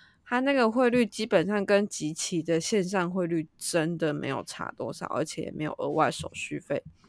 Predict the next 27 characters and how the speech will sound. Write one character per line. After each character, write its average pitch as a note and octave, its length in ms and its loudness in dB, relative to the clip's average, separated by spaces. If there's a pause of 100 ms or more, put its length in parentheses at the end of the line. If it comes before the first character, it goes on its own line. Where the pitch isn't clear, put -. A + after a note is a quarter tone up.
(180)
整 E3 240 0
个 D3+ 160 -2
就 F3+ 180 -2
是 F3+ 160 0
一 E3 80 4
个 D3+ 100 0
天 D#3 380 -6
使 - 280 -6
银 D#3+ 280 -10
行， - 180 -14 (720)
所 - 160 -2
以 D#3+ 160 2
非 F3+ 280 2
常 F3 300 -4
推 E3+ 200 -2
荐 D#3+ 220 0
大 D3+ 180 6
家。 C3+ 160 0
而 D#3 80 0
且 G#3+ 140 -2
它 G#3 180 0
是 G#3 140 -2
一 G3 40 0
个 F#3 120 0
很 D#3+ 200 -6
好 E3+ 220 0
的 C#3+ 220 0